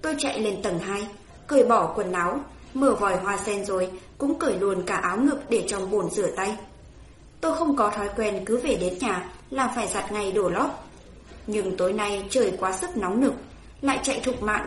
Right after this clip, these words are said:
cùng với Từ Ngọc gần nghìn mét, nên việc đầu tiên khi vừa bước chân vào nhà chính là muốn được ngay lập tức cởi bỏ chiếc áo ngực và giặt nó sạch sẽ. Chiếc áo ngực màu hồng phấn này là chiếc tôi thích nhất.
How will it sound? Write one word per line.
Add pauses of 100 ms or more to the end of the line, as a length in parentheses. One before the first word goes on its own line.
cùng
với
Từ
Ngọc
gần
nghìn
mét, (640)
nên
việc
đầu
tiên
khi
vừa
bước
chân
vào
nhà (320)
chính
là
muốn
được
ngay
lập (100)
tức (380)
cởi
bỏ
chiếc
áo
ngực
và
giặt
nó
sạch
sẽ. (1120)
Chiếc
áo
ngực
màu
hồng
phấn
này (260)
là
chiếc (120)
tôi
thích
nhất.